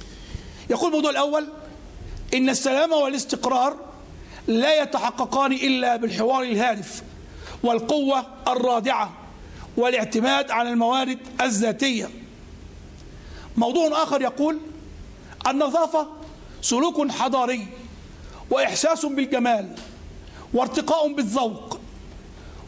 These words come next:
والأمم الواعية المتحضرة هي التي تنمي ذلك في أبنائها. موضوع أخير يقول: اكتب قصة لا تزيد عن ثلاثين سطرا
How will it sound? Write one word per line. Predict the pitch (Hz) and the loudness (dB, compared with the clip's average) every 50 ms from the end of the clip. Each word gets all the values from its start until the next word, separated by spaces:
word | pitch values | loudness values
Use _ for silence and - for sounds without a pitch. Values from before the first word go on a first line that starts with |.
| - - | -2 0
والأمم | 240 247 226 269 330 320 302 294 | 0 2 2 4 4 4 4 4
الواعية | 277 269 262 254 240 233 302 294 254 | 2 4 4 4 2 2 2 0 0
المتحضرة | 247 240 262 277 277 277 233 220 247 226 240 294 302 330 320 294 - - - - - - - - - - - - - | 0 0 0 0 2 2 2 0 0 0 2 2 4 4 2 0 -4 -12 -16 -16 -16 -16 -16 -14 -14 -14 -4 0 2
هي | 285 262 | 4 4
التي | 269 320 320 320 294 | 4 4 4 2 2
تنمي | 294 302 262 262 302 302 294 277 277 262 | 2 2 4 4 4 2 4 4 2 2
ذلك | 233 190 262 277 277 269 269 - 247 | 4 4 2 2 2 2 0 0 0
في | - 254 269 254 | 0 0 0 0
أبنائها. | 240 208 240 233 247 233 226 190 170 170 - - - - - - - - - - - - - - - - - - - - - - - - - - - - | 0 0 2 0 2 2 0 0 -2 -4 -8 -10 -14 -16 -16 -16 -16 -16 -16 -16 -16 -16 -16 -16 -16 -16 -16 -16 -16 -14 -14 -12 -12 -12 -12 -14 -6 -2
موضوع | 240 254 262 247 294 302 277 254 233 233 226 233 | 0 0 2 4 4 4 4 4 2 0 -2 -2
أخير | 233 - 254 277 262 233 214 226 - | 0 2 2 2 4 2 0 0 -2
يقول: | - 220 220 - 285 330 359 370 330 - - - - - - - - - - - - - - - - - - - - - - | -2 -2 2 2 2 2 2 2 -2 -6 -10 -12 -14 -14 -16 -16 -16 -16 -16 -16 -16 -16 -16 -16 -18 -18 -18 -18 -10 -4 -2
اكتب | 320 330 330 - 330 302 | -2 0 0 0 -2 -2
قصة | 320 320 330 302 - - - 240 226 - - - - - - - - - - - - - - - | 0 0 2 2 2 2 0 0 -2 -4 -10 -16 -16 -16 -16 -16 -16 -16 -16 -16 -16 -8 -2 2
لا | 233 277 285 | 4 4 4
تزيد | 277 277 254 220 190 269 285 285 277 277 269 | 4 2 2 2 4 4 2 2 2 0 0
عن | 226 220 254 269 262 254 254 - - | 2 2 2 2 0 -4 -8 -6 -4
ثلاثين | - - 254 240 247 269 269 254 262 277 285 269 | 0 2 2 4 4 2 2 2 2 2 2 2
سطرا | 233 294 269 - - 226 220 208 208 226 | 2 2 0 0 0 0 0 0 -2 -6